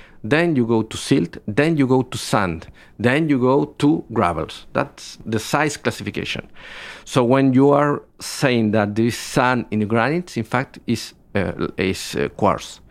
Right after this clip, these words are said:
A sandy soil from granite is a super quartzic soil.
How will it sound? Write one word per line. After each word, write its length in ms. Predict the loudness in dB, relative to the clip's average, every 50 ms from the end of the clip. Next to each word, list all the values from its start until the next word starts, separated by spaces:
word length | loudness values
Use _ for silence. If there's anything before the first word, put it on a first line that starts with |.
| -20 -20 -20 -20 -20 -20 -20 -16 -6
A 100 | -6 -6
sandy 640 | -4 -4 -2 0 2 2 4 2 2 0 0 0 -2
soil 360 | -2 -2 0 2 2 2 2
from 280 | 2 -2 -2 -2 -2 -6 -10 -10 -2
granite 640 | 0 0 2 2 0 -4 -4 -8 _ -20 -20 -20 _ -20 -20 -20 -16 -6 -6
is 140 | -4 -2 -2
a 40 |
super 380 | -4 0 2 2 2 4 2 0
quartzic 560 | 0 0 2 2 2 2 2 -2 -6 -8 -10
soil. 240 | -8 -8 -6 -6 -6